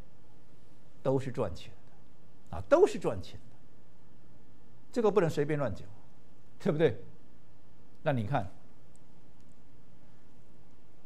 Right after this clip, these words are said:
我生技股三个月以来，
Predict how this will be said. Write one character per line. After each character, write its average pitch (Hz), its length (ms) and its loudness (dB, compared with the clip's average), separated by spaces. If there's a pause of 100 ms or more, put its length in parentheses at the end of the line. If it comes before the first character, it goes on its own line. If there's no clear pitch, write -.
(180)
我 165 220 12
生 277 400 12
技 233 260 6
股 - 220 -2 (1300)
三 262 340 10
个 214 100 12
月 226 240 8
以 95 180 -2
来， 82 280 -4